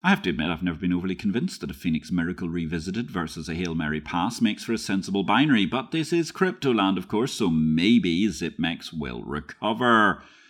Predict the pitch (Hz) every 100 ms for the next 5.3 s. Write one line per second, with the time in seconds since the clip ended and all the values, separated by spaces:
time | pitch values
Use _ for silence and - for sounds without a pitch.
0 | _ _ _ - 170 135 151 113 120 113
1 | - 110 - 110 - 120 - 123 113 117
2 | 123 117 - 170 139 123 117 113 110 104
3 | 120 170 113 90 90 98 - 98 - 90
4 | - - 90 113 131 - 90 87 82 90
5 | 82 95 85